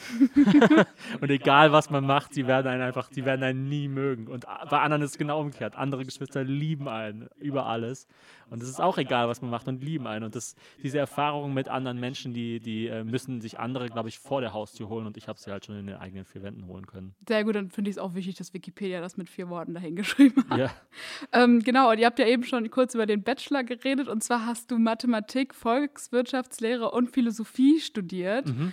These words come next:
Speaker 2: Ist ja schon crazy. Wie, wie gut bist du noch in Mathe, Philosophie? Was, wie sieht's aus?
Speaker 1: Ich bin sehr schlecht im Rechnen, war ich auch immer schon.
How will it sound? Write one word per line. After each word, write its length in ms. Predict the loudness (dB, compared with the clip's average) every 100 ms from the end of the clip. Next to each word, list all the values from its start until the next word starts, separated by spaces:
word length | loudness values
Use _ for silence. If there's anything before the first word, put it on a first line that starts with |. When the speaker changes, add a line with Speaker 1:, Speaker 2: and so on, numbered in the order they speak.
| -6
Speaker 2:
Ist 100 | 0
ja 80 | 0
schon 180 | 2 -2
crazy. 400 | 2 2 2 -2
Wie, 240 | -6 0
wie 80 | 0
gut 160 | 2 0
bist 180 | 0
du 40 | 2
noch 140 | 2
in 120 | 2
Mathe, 420 | 2 0 0 0 0
Philosophie? 580 | 2 2 2 2 4 6
Was, 240 | 4 -2
wie 80 | -2
sieht's 240 | -2 -2
aus? 320 | -2 -2 -4 -14 -20 _ _ _ _
Speaker 1:
Ich 240 | -10 -10 -6
bin 240 | -6 -4
sehr 240 | -2 -2
schlecht 260 | 0 -2 -2
im 100 | -4
Rechnen, 460 | -4 -4 -4 -4 -6
war 180 | -4 -2
ich 100 | -4
auch 100 | -8
immer 240 | -4 -4
schon. 340 | -2 -2 -2